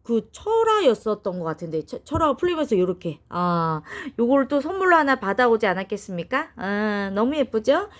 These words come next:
요 아이들도 또 그냥 크게 크게 키우면 너무 멋스러운 아이가 또 마리아 금인데, 아,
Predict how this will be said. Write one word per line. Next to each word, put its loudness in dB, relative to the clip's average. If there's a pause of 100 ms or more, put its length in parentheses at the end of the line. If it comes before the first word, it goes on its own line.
(300)
요 4
아이들도 2
또 -6
그냥 -4 (1120)
크게 4
크게 -2
키우면 0
너무 0
멋스러운 2
아이가 2
또 -4
마리아 2
금인데, 0
아, -2